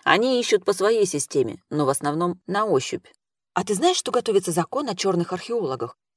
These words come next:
неожиданно встрепенулась Эльвира. "За это скоро в тюрьму будут сажать". "Ничего, мы успеем проскочить", усмехнулся Силуян. "А кроме того, за мной следить не станут. Я писатель, приехал собирать материал для очередной книги.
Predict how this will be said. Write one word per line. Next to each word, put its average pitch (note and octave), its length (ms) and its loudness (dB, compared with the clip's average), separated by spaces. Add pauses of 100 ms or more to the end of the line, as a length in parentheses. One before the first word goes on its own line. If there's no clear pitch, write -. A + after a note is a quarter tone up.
(220)
неожиданно C#3 640 0
встрепенулась C3+ 640 -2
Эльвира. C3 380 -2 (440)
"За F#3 140 -2
это F4+ 240 0
скоро D4 220 -6
в - 80 -10
тюрьму C4 300 0
будут B3+ 220 -6
сажать". A3 380 -4 (400)
"Ничего, E3+ 680 6 (120)
мы G3+ 180 4
успеем F3+ 500 8
проскочить", - 680 0 (300)
усмехнулся C3 680 -4
Силуян. B2+ 540 0 (300)
"А - 120 0
кроме B3 360 4
того, G#3+ 300 8
за F3+ 140 6
мной G3 220 2
следить F3 360 4
не D#3+ 120 2
станут. C#3+ 560 -2
Я C#4+ 220 0
писатель, G#3+ 560 4
приехал E3+ 460 6
собирать E3 380 2
материал E3 540 4
для C3 140 2
очередной D3 440 0
книги. C#3 440 -2